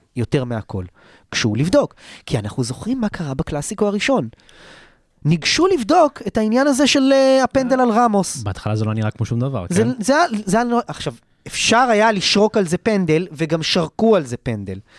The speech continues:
Speaker 1: זה שאנחנו הרגשנו על הפנים, בסדר, אפשר היה. אבל, וגם שרקו כי בדקו. וגם פה אפשר היה לשרוק פנדל, ולא שרקו כי לא בדקו.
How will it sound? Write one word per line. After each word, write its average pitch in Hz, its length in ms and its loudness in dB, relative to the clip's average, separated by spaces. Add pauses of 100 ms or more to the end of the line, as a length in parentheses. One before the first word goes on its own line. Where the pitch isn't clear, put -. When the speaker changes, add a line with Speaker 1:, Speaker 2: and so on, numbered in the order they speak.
(420)
Speaker 1:
זה 170 200 2
שאנחנו 247 420 0
הרגשנו 220 440 0
על 202 120 4
הפנים, 214 500 -2 (500)
בסדר, 175 340 0 (380)
אפשר - 360 0 (160)
היה. 123 220 0 (520)
אבל, 123 260 -2 (100)
וגם 113 280 -8
שרקו 175 520 -4
כי 147 160 -4
בדקו. 113 580 -4 (880)
וגם 139 500 -2
פה 254 260 2 (360)
אפשר 107 440 -4
היה 101 240 0
לשרוק 92 440 -2
פנדל, 165 500 0 (560)
ולא 104 340 0
שרקו 180 560 0 (420)
כי 190 200 -2
לא 180 200 4
בדקו. 165 540 0